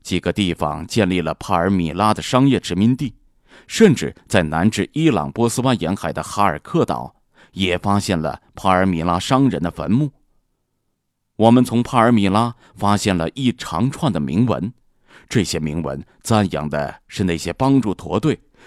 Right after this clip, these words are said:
从斯帕西努卡拉克斯到帕尔米拉去的个人。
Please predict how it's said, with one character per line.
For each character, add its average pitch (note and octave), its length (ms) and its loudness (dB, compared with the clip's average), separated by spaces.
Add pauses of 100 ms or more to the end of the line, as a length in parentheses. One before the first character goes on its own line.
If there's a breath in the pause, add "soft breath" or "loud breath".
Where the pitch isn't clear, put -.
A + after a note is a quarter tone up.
从 G2+ 180 0
斯 - 160 -4
帕 F2+ 220 -2
西 C3 220 0
努 C#2 320 0
卡 - 240 -8
拉 D#2+ 120 -4
克 G2+ 200 -4
斯 D3 260 -6 (300 soft breath)
到 D#2+ 320 2
帕 - 160 -4
尔 E2 120 0
米 F2 180 -2
拉 G2+ 200 -4
去 - 160 -6
的 E2 120 -6
个 - 180 0
人。 B1+ 240 -10